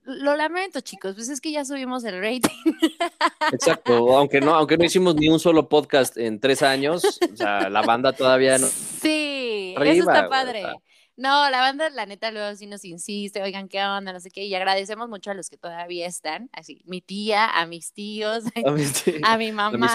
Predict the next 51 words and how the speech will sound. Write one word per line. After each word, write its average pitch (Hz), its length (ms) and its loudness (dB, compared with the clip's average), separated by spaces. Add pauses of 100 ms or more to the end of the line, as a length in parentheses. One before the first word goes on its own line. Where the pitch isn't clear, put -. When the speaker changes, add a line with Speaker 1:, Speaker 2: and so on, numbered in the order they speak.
(200)
Speaker 2:
a, - 60 -4 (340)
a - 160 4
todos 262 180 4
mis - 120 -2
abuelitos 113 580 0
que - 100 -10
todavía 120 220 0
están 117 260 -2
vivos. 120 460 0 (600)
Pero 135 180 4
sí, 180 320 6
sí, 170 100 4
sí, 175 280 8
este, 139 640 6
a 139 80 6
ver, 151 280 4 (100)
yo, 165 200 2
yo 156 160 -2
voy 160 160 2
a, 135 220 6
yo 143 160 -8
voy 156 80 2
a 143 40 4
decir 131 300 -2
así 120 360 -6
un, 110 220 -8
un 110 280 -10
equipo 101 520 -6
al 104 120 -6
azar. 135 380 0 (520)
Este, 101 640 -2
yo 123 100 2
creo 135 200 0
que, 110 340 2 (180)
que - 120 -2
Speaker 1:
Qué - 60 6
Speaker 2:
los - 60 4
Speaker 1:
miedo. 170 320 -2
Speaker 2:
buca-, 117 220 2
los 117 180 2
Bucaneros, 127 720 2
eh, 113 320 6
no 147 160 4
van 170 140 6
a, 139 240 4
no 147 120 4
van 180 140 6
a 139 60 4
ganar 123 180 2
otra 117 220 2
vez - 440 -6